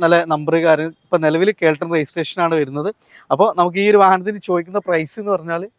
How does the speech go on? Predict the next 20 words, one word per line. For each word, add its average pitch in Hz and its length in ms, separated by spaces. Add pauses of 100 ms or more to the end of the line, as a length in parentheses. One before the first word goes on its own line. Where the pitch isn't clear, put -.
(480)
എട്ടര 262 300
ലക്ഷം 233 280
രൂപയാണ് 196 320
ഈ 196 60
ഒരു 180 100
വാഹനത്തിന് 170 360 (160)
ചോദിക്കുന്നത്. 160 460 (340)
സ്ലൈറ്റ്ലി 165 440
നെഗോഷ്യബിൾ 180 460
ആണ്. 180 120 (320)
ടയർ 170 200 (140)
കാര്യങ്ങളെല്ലാം 185 600
പക്കയാണ്. 185 440
ഏകദേശം 180 300
ഒരു 196 80 (120)
എയ്റ്റി 185 280
പെർസെൻറ്റേജ് 185 460
ടയർ 160 180 (140)
കാര്യങ്ങളെല്ലാം 160 520
വരുന്നുണ്ട്. 147 320